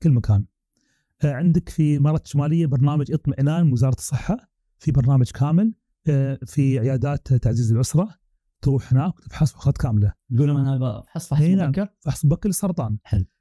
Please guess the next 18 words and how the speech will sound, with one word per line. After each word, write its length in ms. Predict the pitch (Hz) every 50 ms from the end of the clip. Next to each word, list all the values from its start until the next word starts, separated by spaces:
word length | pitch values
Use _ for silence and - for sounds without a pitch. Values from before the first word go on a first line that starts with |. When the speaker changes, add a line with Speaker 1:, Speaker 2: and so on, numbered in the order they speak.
| _ - 147
Speaker 1:
آه، 100 | 143 139
في 140 | - - 135
دبي 240 | 127 143 190 190
عندك 220 | 151 147 165 151 -
أيضًا 240 | 156 156 147 160 135
في 100 | - 131
عيادات 380 | 127 139 135 147 147 - -
ال-، 200 | 139 127 123 123
ال-، 220 | 123 127 131 131 131
ال-، 580 | 131 127 127 135 135 139 143 139 127 127 123
ال-، 220 | 131 131 127 127 127
ال-، 240 | 135 131 127 127
طب 200 | - 143 135 123
الأسرة 360 | 135 131 156 - - 175 196 185
موجودة 600 | 165 127 127 113 135 139 139 123 143 151 147 -
بشكل 360 | 131 - - 139 - - 123
واضح 320 | 117 120 131 127 127 - -
وكامل. 440 | - - - 101 98 98 98 95